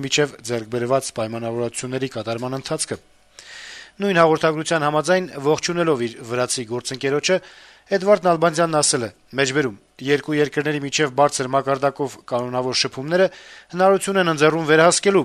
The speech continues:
պայմանավորվածությունների իրականացումը, մշակելու համագործակցության նոր ուղղություններ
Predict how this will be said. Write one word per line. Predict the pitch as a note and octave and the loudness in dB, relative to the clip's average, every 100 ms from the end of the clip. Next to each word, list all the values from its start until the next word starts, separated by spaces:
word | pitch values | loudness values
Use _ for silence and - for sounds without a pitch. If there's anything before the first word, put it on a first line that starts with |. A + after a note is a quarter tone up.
| - | 2
պայմանավորվածությունների | A#2 A#2+ B2+ B2+ B2+ - B2+ C#3 C3+ | -2 -2 0 0 0 -4 -6 -4 -2
իրականացումը, | B2 B2 C3 B2+ - E3 F#3+ - - _ _ | -2 -2 -2 -4 -4 0 -2 -2 -16 _ _
մշակելու | D#3+ D#3+ G3 G#3 F#3 A#2+ | 0 4 6 6 2 2
համագործակցության | C3 B2+ C3 C3+ B2+ - C#3+ C3+ | 2 0 0 0 -2 0 -2 0
նոր | C3+ B2 | -4 -4
ուղղություններ | C3+ A#2+ - B2 D3+ F#3 | -6 -6 -6 -6 0 2